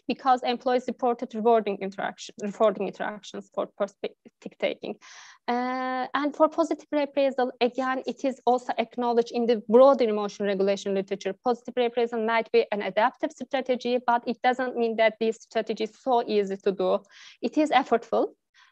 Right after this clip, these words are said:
and that means it can be resource depleting. And then this is,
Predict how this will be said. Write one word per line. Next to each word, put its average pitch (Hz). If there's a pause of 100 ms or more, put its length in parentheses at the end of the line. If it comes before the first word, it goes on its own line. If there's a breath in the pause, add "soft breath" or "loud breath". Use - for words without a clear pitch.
(180)
and 262 (340)
that 240
means 262
it -
can 220
be 214
resource 208
depleting. 185 (320)
And 233
then 247
this 254
is, 294